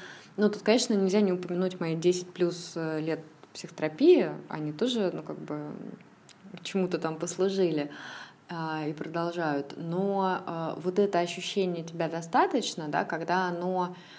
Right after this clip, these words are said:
ам, просто есть не в моменты, когда ты что-то сделала, и вот как бы тебя достаточно, да, например, э, в-, ну, если на уровне тоже таких смыслов,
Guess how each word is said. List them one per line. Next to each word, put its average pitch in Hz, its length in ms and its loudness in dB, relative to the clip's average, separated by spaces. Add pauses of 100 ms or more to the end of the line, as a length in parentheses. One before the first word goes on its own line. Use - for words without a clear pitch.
(680)
ам, 185 480 4 (1800)
просто 220 540 4
есть 226 480 4
не 196 120 2
в 185 60 0
моменты, 247 440 4
когда 190 260 4
ты 190 100 -4
что-то 208 320 2
сделала, 196 640 4
и - 160 -2
вот 185 260 4
как 156 180 -6
бы 160 100 -10
тебя 190 240 4
достаточно, 165 800 -2
да, 190 180 4
например, 185 640 0
э, 175 180 -6
в-, 165 140 -12 (140)
ну, 190 180 -6 (640)
если 185 260 -2
на 185 100 2
уровне 180 360 2 (120)
тоже 170 160 -8
таких - 200 -14 (260)
смыслов, 214 720 2